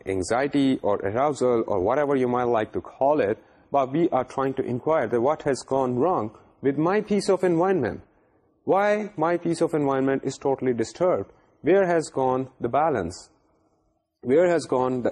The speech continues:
equilibrium? Everything is disturbed. Now I would rise up to find out that what has actually gone wrong. Now, important point over here is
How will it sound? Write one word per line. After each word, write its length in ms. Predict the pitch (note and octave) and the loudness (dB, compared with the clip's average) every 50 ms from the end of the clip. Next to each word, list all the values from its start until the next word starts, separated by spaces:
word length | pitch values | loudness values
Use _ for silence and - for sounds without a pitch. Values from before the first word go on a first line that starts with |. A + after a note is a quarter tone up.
| - | -2
equilibrium? 640 | A#2+ A#2+ - C3 B2 C3+ D#3+ D#3+ D3+ B2 G#2+ G2+ F#2+ - | -4 -2 0 0 0 2 2 2 0 0 0 -2 -2 -2
Everything 400 | - A#2+ B2+ C#3+ D#3 D3 D#3 D3 C#3+ | -4 -2 0 0 -2 0 0 -2 -2
is 80 | C#3+ - | -2 -2
disturbed. 440 | - C3 - - G#3 G#3 E3 A2+ - - _ _ _ _ _ _ - | -6 -8 -4 -2 0 0 0 0 -2 -8 _ _ _ _ _ _ -2
Now 160 | F3+ G#3+ G#3+ | 0 2 2
I 80 | F#3+ | 2
would 200 | E3 C#3 C3 A#2 | 2 0 0 0
rise 300 | A2+ A#2 A#2+ A#2+ A#2 G#2 | 0 0 2 0 0 0
up 280 | A#2 A2+ A2 A2 - _ | 0 0 0 -2 -6 _
to 100 | - A2+ | -14 -14
find 320 | - - B2 C3 C#3+ C#3 | -8 -6 -4 -2 0 0
out 180 | G#2 G2+ G#2 G#2 | 0 -2 -2 -4
that 140 | - G#2 A2+ | -4 -4 -2
what 180 | - B2 C3 | 0 0 0
has 140 | B2 A#2+ G#2+ | 0 0 0
actually 320 | G#2 G2+ G2 - - G#2+ A2 | -2 -2 -2 -4 -6 -6 -4
gone 320 | - G2 F#2 F#2 F#2 F2+ - _ _ | -2 -2 -2 -2 -4 -6 -10 _ _
wrong. 320 | - G#2+ A#2+ A2+ E2+ - - - _ _ _ _ - - _ _ _ _ _ - | -2 0 0 0 -2 -4 -10 -14 _ _ _ _ -20 -20 _ _ _ _ _ -2
Now, 320 | F3+ G3+ G#4 G4 - - - _ _ _ - | 0 0 0 0 -2 -6 -12 _ _ _ -6
important 480 | D3+ D3+ D3 - A3+ A#3+ A#3+ A#3+ A3 G3 | -6 -4 0 0 0 2 2 0 0 0
point 260 | - F3+ F3 E3+ D#3+ | 0 0 2 2 4
over 200 | D#3+ D3+ D3+ C#3+ | 4 4 2 2
here 260 | C3+ C3 D#3 D3+ C#3+ | 2 2 2 2 2
is 380 | - - G2+ F#2 F#2 F#2+ - | 2 2 0 0 0 -2 -4